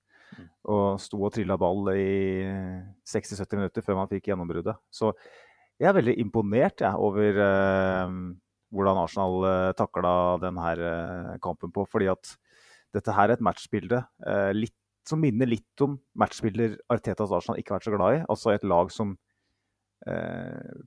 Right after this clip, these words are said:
Speaker 2: fors-, har noe å forsvare. Eh, de spilte jo mot et lag som s-, så ut som leda en null, eh, eller to null, eh, men som var null null på hjemmebane.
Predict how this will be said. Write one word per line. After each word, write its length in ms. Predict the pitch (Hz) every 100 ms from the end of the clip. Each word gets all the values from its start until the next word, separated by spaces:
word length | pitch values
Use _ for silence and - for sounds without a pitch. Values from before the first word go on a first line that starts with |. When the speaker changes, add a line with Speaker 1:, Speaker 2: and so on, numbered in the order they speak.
| _ _ - - -
Speaker 2:
fors-, 220 | 127 117
har 140 | 110 107
noe 160 | 95
å 20 |
forsvare. 480 | 110 - 85 92 165 - -
Eh, 280 | - 110 101
de 120 | 110
spilte 380 | - 123 92 127
jo 40 |
mot 120 | 120
et 80 | 110
lag 200 | 98 90
som 180 | - 107 120
s-, 180 | - -
så 300 | - - 92 90
ut 80 | -
som 160 | 120 113
leda 300 | 98 82 85
en 80 | 95 127
null, 80 | - _ _ _ -
eh, 320 | - 98 90
eller 80 | 92
to 180 | 101 95 117
null, 120 | 147 _ - - - - _ _ -
eh, 220 | 92 95
men 140 | 107
som 320 | - 110 104 101
var 120 | 101
null 100 | 98
null 140 | 113 139
på 160 | 120
hjemmebane. 320 | 95 95 120